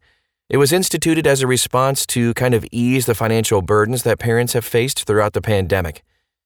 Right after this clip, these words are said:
If you filed tax returns with children in twenty nineteen and twenty twenty-two, or maybe you signed up to receive a stimulus check from the I R S,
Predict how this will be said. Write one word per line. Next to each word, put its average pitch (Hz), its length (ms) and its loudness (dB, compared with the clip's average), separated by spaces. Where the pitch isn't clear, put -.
If 131 160 -2
you 165 100 0
filed 190 340 0
tax 143 320 -2
returns 104 360 0
with 95 140 -4
children 101 400 0
in 101 140 -2
twenty 107 240 0
nineteen 107 520 -2
and 80 140 -4
twenty 107 240 -2
twenty-two, 120 580 -2
or 196 140 2
maybe 190 220 0
you 180 80 0
signed 147 260 0
up 143 140 0
to - 100 -8
receive 120 380 0
a 107 60 0
stimulus 110 500 2
check 98 260 0
from 101 140 -2
the 95 100 0
I 90 160 -2
R 85 160 -2
S, 98 240 -2